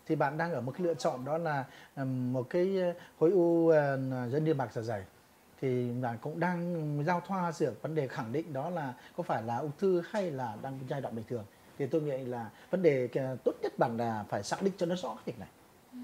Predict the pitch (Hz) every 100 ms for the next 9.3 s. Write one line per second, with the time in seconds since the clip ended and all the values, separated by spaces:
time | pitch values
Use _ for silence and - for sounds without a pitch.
0 | 226 - 135 127 165 185 180 165 143 131
1 | 120 - 139 120 190 196 185 160 208 240
2 | 175 151 185 170 156 123 113 - - 147
3 | 139 131 127 131 131 127 127 123 143 156
4 | 131 208 - 131 - 160 143 117 - -
5 | 185 214 269 - 156 143 135 131 143 131
6 | - 139 123 127 170 - - 214 143 220
7 | - 226 - - 214 190 110 117 170 -
8 | - - - 131 135 135 127 165 156 127
9 | 123 123